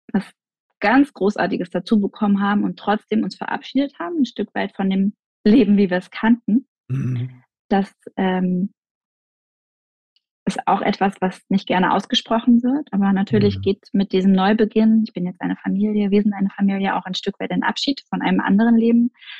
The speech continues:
Speaker 1: mit einher und es darf auch mit ein bisschen Traurigkeit verbunden sein. Das heißt ja nicht, dass das große Ganze nicht trotzdem eine super Entscheidung war.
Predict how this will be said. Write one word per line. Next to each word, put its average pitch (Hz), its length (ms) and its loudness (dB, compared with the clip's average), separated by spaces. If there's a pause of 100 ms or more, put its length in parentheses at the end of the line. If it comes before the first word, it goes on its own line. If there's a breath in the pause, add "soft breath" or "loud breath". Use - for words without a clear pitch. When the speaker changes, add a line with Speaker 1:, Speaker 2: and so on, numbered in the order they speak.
(100)
Speaker 1:
mit 220 180 2
einher 214 340 2
und 220 100 2
es 202 120 -6
darf 190 180 -2
auch - 140 -4
mit 196 180 -2
ein 190 60 0
bisschen 180 220 -4
Traurigkeit 190 580 -2
verbunden 214 400 4
sein. 269 240 2 (260)
Das 196 120 -4
heißt - 120 -8
ja 196 60 2
nicht, 190 200 -2
dass 202 80 -6 (220)
das - 140 -20
große 202 280 0
Ganze 185 340 2
nicht 185 140 -6
trotzdem 185 320 -4
eine 185 120 0
super 196 220 0
Entscheidung 214 460 2
war. 269 120 2